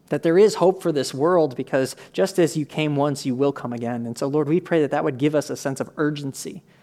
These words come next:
that we wouldn't become complacent or judgmental, but that we go out into the world with the same kind of love that sent you into the world, and point people to the hope that, that can only be found in you.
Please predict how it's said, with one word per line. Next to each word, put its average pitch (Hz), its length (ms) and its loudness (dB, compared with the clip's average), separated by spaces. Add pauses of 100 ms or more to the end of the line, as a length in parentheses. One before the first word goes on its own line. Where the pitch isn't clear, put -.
(580)
that 131 100 2
we 165 80 6
wouldn't 202 220 6
become 175 280 0
complacent 165 600 -2
or 143 80 0
judgmental, 131 560 0
but 135 60 -2
that 135 100 -4
we 139 100 0
go 156 200 4
out 170 180 2
into 143 160 -6
the 135 80 0
world 160 340 4
with 143 140 -4
the 139 60 -6
same 202 220 0
kind 170 220 -2
of 123 120 0
love 160 200 4
that 139 160 -6
sent - 360 -8
you 151 240 2
into 131 300 -4
the 131 120 -4
world, 131 400 -2 (800)
and 147 120 -6
point 220 300 2
people 196 220 0
to 165 100 0
the 139 80 -2
hope 175 300 2
that, 147 240 0 (160)
that 156 100 -2
can 165 160 -4
only 214 260 2
be 147 140 -2
found 123 320 -8
in 120 140 -8
you. 127 300 -8